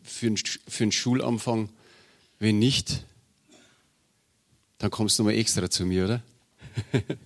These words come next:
Ihr habt ja mitbekommen, dass wir eine Männer-W G haben. Gestern ist der Jonas Schröpfer eingetroffen. Jetzt hat er sich da drüben hingesetzt.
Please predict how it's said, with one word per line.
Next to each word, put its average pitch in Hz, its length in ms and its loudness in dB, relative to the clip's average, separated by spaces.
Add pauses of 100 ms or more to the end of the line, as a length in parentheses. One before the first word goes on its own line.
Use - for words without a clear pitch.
(2750)
Ihr 131 100 2
habt 156 180 -2
ja 147 60 8
mitbekommen, 156 640 6
dass 120 180 2
wir 127 200 6
eine 117 260 6
Männer-W 143 500 8
G 147 220 6
haben. 147 420 6 (480)
Gestern 131 360 6
ist 120 180 4
der 117 100 6
Jonas 113 840 6
Schröpfer 131 640 4
eingetroffen. 131 840 6 (560)
Jetzt - 120 0
hat 120 100 10
er 113 60 8
sich 120 140 6
da 110 120 8
drüben 139 280 6
hingesetzt. 143 720 6